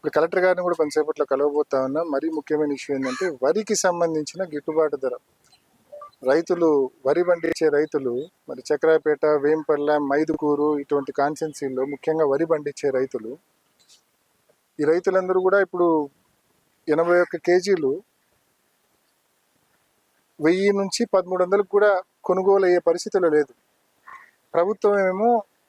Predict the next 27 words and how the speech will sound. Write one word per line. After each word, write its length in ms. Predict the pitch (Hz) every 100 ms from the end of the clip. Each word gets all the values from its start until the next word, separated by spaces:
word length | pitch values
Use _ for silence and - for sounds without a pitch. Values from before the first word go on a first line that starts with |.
| -
రెండు 240 | 165 202
వేల 300 | 208 196 185 202
మూడు 280 | 196 180 190
వందల 300 | 180 175 185
అరవై 260 | 196 175 170
తొమ్మిది 220 | 165 160
రూపాయలు 360 | 156 - 180 175
గిట్టుబాటు 600 | 147 - 156 165 175 165
ధ-, 100 | -
కనీస 240 | 160 196 208
గిట్టుబాటు 520 | 185 170 165 165 160 156
ధర 100 | 160
ఎంఎస్పి 440 | 180 165 170 - 208
ప్రకటించింది. 540 | 180 156 170 - 110 120 _ _ _ _ _ _ _ _ - _ _ _
మరి 160 | 220 214
ఈరోజు 280 | 208 233 233
డిఎం 380 | 190 202 226 220
సివిల్ 280 | 214 202
సప్లైస్ను 600 | 196 196 196 185 - 165 170 180 - -
గవర్నమెంట్ 420 | 156 180 190 190 165
యాక్టివేట్ 500 | 170 185 180 165 160
చేసి 320 | 151 - 170
ముందుకొచ్చి 840 | 165 180 196 175 156 - 143 208 - _ _ _ _
ప్రొక్యూర్‌మెంట్‌కి 680 | 185 185 240 233 214 202 220
ఆదేశించి 580 | 196 - - 190 - 208
ప్రొక్యూర్‌మెంట్ 640 | 208 196 233 226 214 -
చేయాలా? 320 | 208 208 180